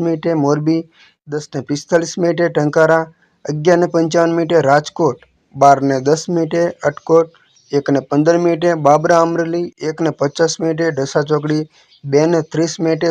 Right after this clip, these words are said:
સોનગઢ ભાવનગર ત્રણ ને પાંચ મિનિટે, સિહોર ત્રણ ને ત્રીસ મિનિટે અને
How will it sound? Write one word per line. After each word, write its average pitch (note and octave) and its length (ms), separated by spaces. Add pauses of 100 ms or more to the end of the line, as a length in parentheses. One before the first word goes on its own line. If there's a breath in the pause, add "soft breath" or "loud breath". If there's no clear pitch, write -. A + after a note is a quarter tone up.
સોનગઢ D#3 540
ભાવનગર C#3+ 500 (520 soft breath)
ત્રણ E3 240
ને D#3+ 60 (100)
પાંચ E3 300
મિનિટે, E3+ 260 (120)
સિહોર E3 320 (1080)
ત્રણ D3 260
ને C3+ 120
ત્રીસ D#3+ 220 (100)
મિનિટે E3 260 (160)
અને C3+ 160